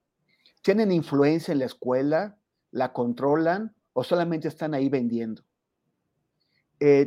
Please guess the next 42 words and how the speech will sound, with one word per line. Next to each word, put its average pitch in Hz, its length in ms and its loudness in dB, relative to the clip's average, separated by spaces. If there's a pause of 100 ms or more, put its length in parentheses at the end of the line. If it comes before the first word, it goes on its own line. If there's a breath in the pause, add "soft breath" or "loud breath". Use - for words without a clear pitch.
tu-, 147 260 0
tuvieron 170 460 2
que 143 140 2
ver, 160 480 4
eh, 147 180 -4
eh, 143 180 0
estaban 170 420 0
ya 160 200 4
en 165 100 -2
dos 143 220 -2
mil 151 140 -6
catorce, 123 640 -8 (500)
estaban, 135 800 2 (540)
eh, 131 140 -2
metidos 160 1120 -2
en, 131 300 -6
en 131 220 -6
la 127 100 2
operación 131 560 -4
que 143 80 -6
hicieron 147 280 -6
los 127 200 -4
estudiantes 135 480 -6
que 117 120 -8
terminó 123 420 -8
trágicamente 143 920 -8 (500 soft breath)
con, 123 420 -4
con, 117 400 -4
con 120 160 -4
la 120 60 -2
desaparición 127 680 -4
de 143 80 0
los 127 140 -6
cuarenta 120 280 -4
y - 20 -4
tres 151 380 2
y 170 40 0
el 139 80 -2
asesinato 135 580 -4
de 120 120 -4
seis 147 200 -8
personas 156 640 -4